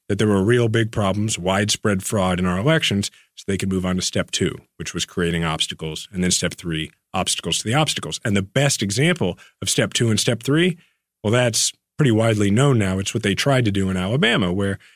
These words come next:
they passed a law that said you needed a very specific form of identification, a photo I D you would get from the D M V in order to vote. That was their step two. And their step three was they shut down the D M Vs in the black parts of Alabama.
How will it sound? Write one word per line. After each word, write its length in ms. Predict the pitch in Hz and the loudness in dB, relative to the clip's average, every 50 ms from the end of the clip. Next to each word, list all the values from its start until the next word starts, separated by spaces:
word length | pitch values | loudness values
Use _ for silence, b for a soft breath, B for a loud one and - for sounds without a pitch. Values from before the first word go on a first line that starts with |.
| b b - | b b -2
they 300 | 113 104 98 98 98 101 - _ _ | 0 2 2 2 2 0 -4 _ _
passed 320 | - 120 110 98 - - 107 | 0 0 2 2 2 0 0
a 80 | 87 | 0
law 280 | 87 95 95 92 107 151 | 0 2 2 2 2 2
that 140 | 139 101 80 | 0 0 0
said 200 | - - 92 92 | -2 -2 -2 0
you 100 | 90 90 | 0 0
needed 260 | 90 92 92 87 85 | 2 2 2 2 0
a 60 | 85 | 0
very 400 | 82 90 92 101 107 113 113 113 | -2 -2 -2 0 2 2 4 2
specific 560 | 101 - - 98 92 - - 95 - 104 - - | 2 2 0 0 0 0 0 -2 -2 -4 -6 -6
form 320 | - 101 92 87 90 107 | -4 -2 0 2 2 2
of 100 | 117 92 | 2 2
identification, 840 | 92 87 87 90 92 90 - - - - 90 87 - - - 147 143 - | 0 0 0 0 -2 -2 -2 -4 -4 -4 -4 -4 -2 -2 -2 -2 -4 -6
a 60 | - | -12
photo 320 | - _ 104 95 95 95 95 | -8 _ 0 2 2 4 2
I 120 | 95 90 | 2 2
D 120 | 87 90 | 0 0
you 160 | 90 92 90 87 | 0 0 0 0
would 160 | 87 82 - | -2 -2 -2
get 160 | - 92 90 | -4 -4 -4
from 280 | - - 98 95 110 110 | -4 -2 -2 0 2 2
the 40 | |
D 180 | 110 107 104 104 | 2 2 2 2
M 100 | 110 110 | 2 2
V 300 | 98 90 85 92 110 113 | 2 2 0 0 -2 -4
in 120 | - 104 104 | -2 0 2
order 180 | 104 101 101 | 2 2 2
to 80 | 95 101 | 0 0
vote. 360 | 113 165 185 175 139 127 - b b b b b b b b _ _ _ _ _ | 2 2 2 2 2 0 -2 b b b b b b b b _ _ _ _ _
That 140 | - 78 85 | -8 -4 -2
was 140 | 87 92 - | -2 -2 0
their 120 | - 110 | 0 0
step 280 | 107 - - 151 147 - | 0 2 2 0 0 0
two. 320 | - 104 98 98 95 92 - _ _ _ - | 0 2 2 2 0 -2 -6 _ _ _ -4
And 60 | 104 | -2
their 80 | 101 95 | 0 0
step 260 | - - 135 113 117 | 2 0 0 0 -2
three 420 | - 123 127 123 110 101 92 87 - _ _ | 0 0 2 2 2 2 0 -2 -4 _ _
was 260 | - 101 98 92 - - _ _ | -4 -2 -2 -2 -4 -8 _ _
they 100 | 98 92 | -2 0
shut 300 | - - - 117 - - | 0 2 2 0 0 0
down 200 | 104 98 95 92 | -2 -2 0 0
the 60 | 90 | 0
D 180 | 82 90 92 90 | 0 0 0 0
M 100 | 87 87 | 0 -2
Vs 420 | 87 95 90 85 82 80 - - _ _ _ _ _ _ _ | -2 -2 -2 -2 -2 -4 -6 -8 _ _ _ _ _ _ _
in 140 | - 95 90 | -4 -2 0
the 160 | 87 85 85 85 - - | 0 0 0 -2 -4 -2
black 240 | 95 87 87 - - | -2 -2 -2 -2 -4
parts 280 | - 80 76 73 - | -6 -6 -6 -6 -8
of 60 | 82 | -10
Alabama. 420 | 78 82 82 82 85 80 76 76 | -10 -12 -12 -12 -12 -12 -12 -14